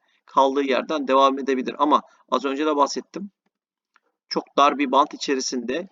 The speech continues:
yukarı yönlü haftalıklarda da bir hareket sergiliyor olabilme ihtimali yüksek. Bence bu yönde bir, e, hareketi tespit edip buna göre aksiyon alabilmek de önemli diye düşünüyorum Enka hissesi için.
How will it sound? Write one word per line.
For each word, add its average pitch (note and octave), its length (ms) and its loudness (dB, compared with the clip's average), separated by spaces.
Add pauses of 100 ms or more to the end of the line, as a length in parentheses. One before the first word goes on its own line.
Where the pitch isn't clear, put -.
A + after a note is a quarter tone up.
yukarı C#3 340 -8
yönlü A#2+ 340 -6
haftalıklarda C3 760 -4
da B2 100 -4
bir B2 100 -4
hareket C3+ 440 -4
sergiliyor C3+ 480 0
olabilme C3+ 420 0
ihtimali C3+ 440 -4
yüksek. E3 480 -4 (680)
Bence C3 300 -2
bu D3+ 60 0
yönde A#2+ 320 -4
bir, B2+ 220 -8 (720)
e, A#2+ 60 0 (2500)
hareketi D3+ 680 -4 (120)
tespit C#3+ 360 -6
edip C3 260 -6
buna D#3 160 -2
göre C3 180 0
aksiyon D3+ 400 -6
alabilmek C#3+ 540 -4
de F3+ 200 -8 (360)
önemli C3+ 400 -2
diye E3 160 0
düşünüyorum C3+ 460 -6
Enka B2+ 340 -6
hissesi B2+ 380 -12
için. - 240 -16